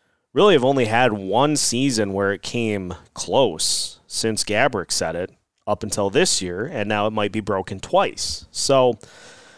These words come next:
it does, it does show, um, how things have changed for this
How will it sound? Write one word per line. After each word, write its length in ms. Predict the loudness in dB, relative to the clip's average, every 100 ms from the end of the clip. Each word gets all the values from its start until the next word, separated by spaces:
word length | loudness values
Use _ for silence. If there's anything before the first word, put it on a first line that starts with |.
| _ _ _
it 160 | -2
does, 640 | 6 6 6 4 0 -4 -6 -20 -10 -4
it 120 | 2
does 220 | 4 4
show, 640 | 2 4 6 6 4 2 -6 -20 -4
um, 560 | 0 2 2 -2 -6 -14 _ _ _ _ _ _ _ -20 -20 _ _ _ -12
how 360 | -4 2 4
things 320 | 4 0 -2 -2
have 140 | -2
changed 460 | -2 -4 -4 -6 -4
for 100 | -4
this 240 | -2 -4